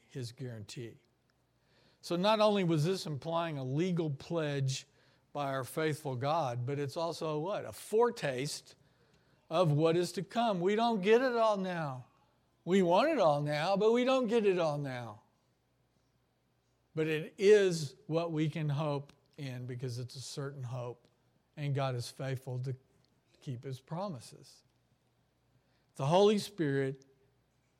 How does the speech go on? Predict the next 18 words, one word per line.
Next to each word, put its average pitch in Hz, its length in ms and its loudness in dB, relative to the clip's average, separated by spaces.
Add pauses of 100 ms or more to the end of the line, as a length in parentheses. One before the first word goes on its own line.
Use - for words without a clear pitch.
(360)
is 135 160 -2
given 170 380 2
to 202 180 -2
us 131 320 -4
to 131 100 -10
dwell 139 440 0
in 156 100 -4
our 156 200 -2
heart, 127 540 -6
and 131 200 -8
that 147 200 -4
is 127 160 -8
quite 165 360 -4
amazing 131 720 -4
to 127 100 -8
realize. 104 680 -14 (3500)
In 135 140 -2
fact, 143 420 -2